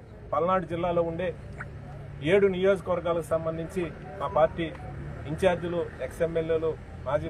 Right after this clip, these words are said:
మంత్రులు, నాయకులు అందరం కలిసి కూడా ఈరోజు పెద్ద ఎత్తున కూడా రైతులందరం కూడా కలిసి కలెక్టర్ గారికి ఈరోజు ఒక వినతి పత్రం ఇవ్వడం జరిగింది. రైతులకి జరుగుతున్న అన్యాయాన్ని, రైతులు పడే బాధల్ని,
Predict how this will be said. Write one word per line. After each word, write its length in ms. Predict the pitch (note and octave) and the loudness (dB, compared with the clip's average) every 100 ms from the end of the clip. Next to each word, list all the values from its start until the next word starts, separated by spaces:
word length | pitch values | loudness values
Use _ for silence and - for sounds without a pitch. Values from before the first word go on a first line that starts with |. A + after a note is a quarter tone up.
| D3 | -4
మంత్రులు, 340 | D3 E3 D#3+ D#3 C3 | -4 -4 -2 -2 0
నాయకులు 320 | D3 D#3 D#3+ | 0 0 -2
అందరం 260 | C#3+ D#3 D3+ C#3+ | -2 -2 -2 -4
కలిసి 180 | D3 D#3 | -6 -6
కూడా 120 | D3 C#3 | -4 -2
ఈరోజు 260 | D3+ D#3 E3 - - - - - - | -2 -2 -4 -8 -12 -12 -12 -4 0
పెద్ద 140 | C#3+ D#3+ D#3 | 2 2 2
ఎత్తున 240 | E3 E3+ D#3+ | 2 2 4
కూడా 160 | E3 D#3 - - - - - - - - | 4 2 0 -12 -12 -12 -10 -10 -10 0
రైతులందరం 500 | C#3+ F3+ E3+ E3+ E3 D#3+ | 2 2 0 2 2 0
కూడా 140 | C#3+ - | -4 -4
కలిసి 240 | D3 F3 D#3 E3 E3+ E3+ E3+ F3+ - | -2 0 -2 -4 -8 -8 -8 -10 -2
కలెక్టర్ 320 | C3 D#3 D#3+ D#3 | 2 2 4 4
గారికి 240 | D#3 D3 | 4 2
ఈరోజు 260 | C#3+ D3 C#3 B2 - - - - - - | -8 -8 -8 -10 -12 -16 -16 -16 -10 -6
ఒక 100 | C3 C3+ | 2 2
వినతి 240 | C3+ D#3+ E3 | 2 -2 2
పత్రం 300 | D3+ - C#3+ A#2+ - - - - | 2 2 -4 -4 -14 -16 -14 -4
ఇవ్వడం 240 | C#3 D#3 C#3+ | 4 4 4
జరిగింది. 340 | B2+ A#2 G#2 G2 - - - | 0 -2 -6 -8 -16 -10 -2
రైతులకి 480 | D#3 F3 E3+ E3 E3 D3 C3+ | -2 -2 -4 -4 -6 -6 -6
జరుగుతున్న 360 | C#3+ C#3 C#3 B2+ | -4 -4 -2 0
అన్యాయాన్ని, 440 | - C#3+ C3 - - - - - - - - - - - - - - - C#3+ | 2 0 0 -6 -6 -8 -8 -16 -16 -18 -18 -16 -16 -16 -16 -16 -16 -2 4
రైతులు 240 | F#3+ G3+ F3+ | 4 4 2
పడే 160 | F#3 E3 C#3+ | 2 2 6
బాధల్ని, 400 | E3 F3 D#3 | 6 6 2